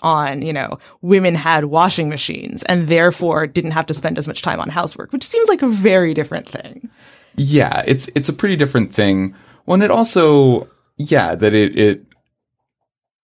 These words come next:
Speaker 2: it just d-, doesn't explain a lot. That he, it, even if you buy his numbers, it explains a lot of the discrepancy between why young men are, are working less and why older men are working less. But older wen-, men are also working less. And it's, it,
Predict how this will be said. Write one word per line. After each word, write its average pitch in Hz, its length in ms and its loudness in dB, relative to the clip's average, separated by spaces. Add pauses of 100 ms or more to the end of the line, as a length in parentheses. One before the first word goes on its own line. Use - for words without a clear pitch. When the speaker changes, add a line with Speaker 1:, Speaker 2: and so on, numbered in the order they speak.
(240)
Speaker 2:
it 143 60 -2
just 156 340 -4
d-, 113 120 -2
doesn't 123 500 2
explain 110 600 0
a 82 60 -2
lot. 82 300 -4
That 101 160 2
he, 113 140 2
it, 113 440 0
even 160 400 2
if 135 140 0
you 120 80 2
buy 85 240 0
his 87 180 -6
numbers, 92 420 0
it 85 120 2
explains 98 580 2
a 76 60 2
lot 90 340 2
of 80 200 -6
the 95 100 0
discrepancy - 1000 -2
between 113 460 -2
why 95 160 0
young 95 260 2
men 95 160 2
are, 92 260 -2
are 92 80 2
working 92 280 -2
less 92 220 0
and 92 100 -2
why 87 100 0
older 90 240 0
men 87 200 -2
are 92 80 -4
working 92 260 -4
less. 98 160 -4 (320)
But 160 120 2
older 208 220 2
wen-, 135 260 2
men 107 200 0
are 85 160 -2
also 95 340 0
working - 480 -10
less. - 340 -16 (300)
And 113 160 4
it's, - 340 -4 (540)
it, - 180 -6